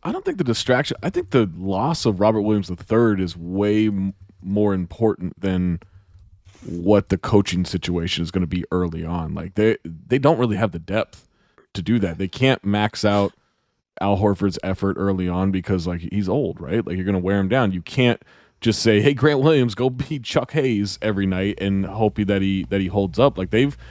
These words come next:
they've got a little bit of depth issues. I think they'll be fine ultimately, but, um, yeah, it's, I mean, <sighs>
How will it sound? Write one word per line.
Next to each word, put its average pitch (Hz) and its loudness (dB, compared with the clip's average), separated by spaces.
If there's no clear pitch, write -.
they've 123 2
got 160 8
a 117 2
little 127 4
bit 113 2
of 90 -4
depth 120 -2
issues. 92 -6
I - -2
think 240 -2
they'll - 2
be 95 -2
fine 85 -4
ultimately, 87 0
but, 87 0
um, 87 -4
yeah, 123 4
it's, 101 4
I 90 -2
mean, 98 0
<sighs> - -12